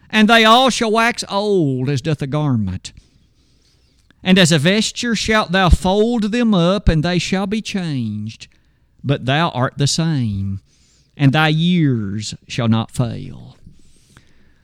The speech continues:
The inspired writer, as he highlighted the supremacy of Jesus and the greatness attached to his regime,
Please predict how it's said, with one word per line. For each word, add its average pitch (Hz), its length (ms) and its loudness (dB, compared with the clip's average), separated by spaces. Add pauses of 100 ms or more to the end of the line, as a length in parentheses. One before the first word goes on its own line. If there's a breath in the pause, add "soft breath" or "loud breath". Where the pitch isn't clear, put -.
(600 soft breath)
The 185 80 -6
inspired 220 420 0
writer, 175 580 -2
as 151 720 -6
he 185 200 -4
highlighted 165 760 2
the 151 160 2
supremacy 214 800 -2
of 208 80 -8
Jesus 196 680 -10 (320 soft breath)
and 240 160 -8
the 240 60 -6
greatness 220 560 -4
attached 208 520 -4
to 208 140 2
his 233 320 2
regime, 180 880 4